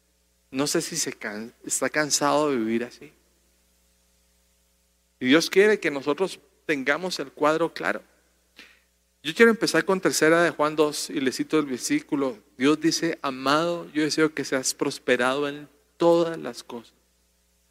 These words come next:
y que tengas salud, así como prospera tu alma." El deseo de Dios para cada uno de nosotros es que prosperemos. Sigue el teléfono, a otro teléfono. ¿Será el mío?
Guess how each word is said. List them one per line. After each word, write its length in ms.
y 100
que 160
tengas 340
salud, 300
así 180
como 220
prospera 420
tu 160
alma." 160
El 160
deseo 560
de 80
Dios 300
para 260
cada 400
uno 160
de 80
nosotros 600
es 180
que 140
prosperemos. 580
Sigue 220
el 100
teléfono, 400
a 80
otro 260
teléfono. 320
¿Será 260
el 80
mío? 240